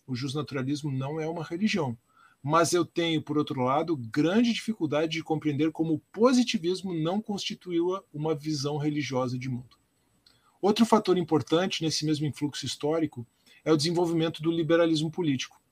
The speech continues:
A privatização da religião, ideia tipicamente iluminista, levou a que se desenvolvesse a ideia de que concepções religiosas não possam ser trazidas para a esfera pública. Sendo assim,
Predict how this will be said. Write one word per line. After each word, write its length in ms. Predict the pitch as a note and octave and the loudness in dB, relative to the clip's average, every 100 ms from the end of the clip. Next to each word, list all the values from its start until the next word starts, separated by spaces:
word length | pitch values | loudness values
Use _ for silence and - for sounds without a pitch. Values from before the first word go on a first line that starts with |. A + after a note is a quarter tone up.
| _ _ | _ _
A 120 | - C3 | -2 -2
privatização 880 | - A3+ C4+ C4+ G#3+ F3+ D#3+ E3+ | 6 8 8 6 2 0 0 0
da 80 | E3 | 0
religião, 580 | C#3 D3 C#3+ A2+ B2+ E3+ - _ _ | 0 0 0 -2 -2 -6 -14 _ _
ideia 340 | D3 D3 D#3+ D3+ | 2 8 8 8
tipicamente 680 | - G3 - F3+ D#3+ D#3+ E3 | 4 -2 -2 -2 0 -2 -2
iluminista, 800 | D#3 D#3 C#3+ C#3 G3 - C3 A2+ _ _ - | 2 2 2 0 0 0 -4 -6 _ _ 0
levou 300 | D#3+ D3+ F#3+ | 2 2 2
a 40 | |
que 80 | - | 0
se 120 | F#3+ | -4
desenvolvesse 640 | D3+ F#3 E3+ C#3+ E3+ E3 | -2 0 2 4 2 2
a 40 | F#3 | 0
ideia 380 | C#3+ D3 E3 D#3+ | 2 2 4 2
de 120 | C#3+ | -2
que 120 | D#3+ | -6
concepções 800 | - F#3+ G#3+ G#3+ - E3+ F3 E3 | -4 -2 0 -2 -4 -6 -6 -4
religiosas 760 | D3+ F3 D#3+ C#3 C#3+ D3+ E3 | -4 -2 -2 0 0 0 -4
não 200 | D3+ E3 | -4 -6
possam 380 | - D3+ D#3 E3 | -2 0 0 -2
ser 180 | - D#3+ | -2 -4
trazidas 540 | - D#3 B2+ C#3 C#3 | 0 -2 -2 -4 -6
para 200 | - C#3+ | -4 -4
a 20 | C#3+ | -4
esfera 300 | - C3+ C3 | -4 -6 -6
pública. 460 | - B2 B2+ - _ _ _ - _ _ | -6 -8 -8 -18 _ _ _ -20 _ _
Sendo 300 | - F#3 F3 | 0 4 6
assim, 440 | D#3 - E3+ A3 | 6 4 4 4